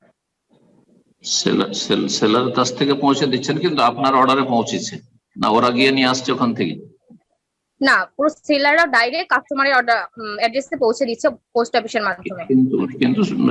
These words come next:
Speaker 1: যোগাযোগ, টেলারের সাথে যোগাযোগ, আহ, আপনি
Speaker 2: টেলার
Speaker 1: করছেন, তাই না?
Speaker 2: আমার
Speaker 1: আপনি
Speaker 2: যোগাযোগ।
Speaker 1: করছেন, ডিলিং
Speaker 2: হ্যাঁ।
Speaker 1: আপনার, হ্যাঁ।
Speaker 2: না।
Speaker 1: জায়েজ আছে ইনশাআল্লাহ, কোনো অসুবিধা নেই।
Speaker 2: আর মাঝে যে
Speaker 1: জায়েজ
Speaker 2: নিজস্ব
Speaker 1: আছে।
Speaker 2: লাভ রাখছি, সেটা তো সেলাররা
Speaker 1: হ্যাঁ,
Speaker 2: নির্ধারণ
Speaker 1: নিজস্ব
Speaker 2: করে।
Speaker 1: লাভ রাখবেন,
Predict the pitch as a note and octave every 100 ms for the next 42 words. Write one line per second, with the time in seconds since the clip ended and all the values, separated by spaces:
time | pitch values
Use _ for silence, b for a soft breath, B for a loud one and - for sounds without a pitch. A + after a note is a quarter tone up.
0 | A#2 A#2+ A#2+ B2 D3 C#3 A2 A#2 A#2+ A#2
1 | A#2 B2+ B2 A#2+ B2 B2 G2+ C#3 - -
2 | _ _ _ _ _ _ - F#2+ F#2+ F#2+
3 | B2+ C3+ C#4+ C#4+ - G2+ F#2 C#4 D#4+ C4+
4 | A#3 - - _ _ _ _ _ - -
5 | - - D#4+ C4 A3 G3 - - _ _
6 | _ _ F2 G#2 B2+ C3 B2 - F2+ E2+
7 | D#2+ D#2+ - - - - _ _ _ -
8 | _ A#3+ F#3 A#2+ C3+ C3 G2 - F2 -
9 | F2 F#2 - C#3 G#2 - - _ _ -
10 | - _ _ _ _ _ _ _ _ A#3
11 | B3 A3+ B3+ C#4+ C#4 B3+ A#3+ C#4+ A3 G#3+
12 | - A3+ - - C4 B3+ B3 D4 C#4+ -
13 | C#4 C4 C4+ C#4+ C4+ C4+ C#4+ C4+ C4 -
14 | F#2 F2 - F3+